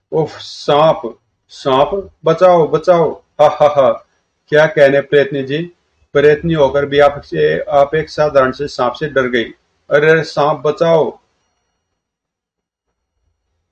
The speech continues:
मगर जैसे वह बाहर आई, खबरदार प्रेतनी जी,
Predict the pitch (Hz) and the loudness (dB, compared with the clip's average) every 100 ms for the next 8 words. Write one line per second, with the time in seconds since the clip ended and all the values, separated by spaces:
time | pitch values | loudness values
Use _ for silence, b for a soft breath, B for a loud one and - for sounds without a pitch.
0 | _ _ _ _ _ _ _ _ 135 131 | _ _ _ _ _ _ _ _ -8 -2
1 | 147 165 151 160 156 160 147 151 127 120 | 0 0 0 0 0 0 0 0 2 2
2 | 113 107 98 _ _ _ _ - 120 143 | 4 2 -2 _ _ _ _ -8 -2 0
3 | 139 151 160 165 151 151 143 131 107 | 2 0 0 0 -2 -2 -6 -6 -8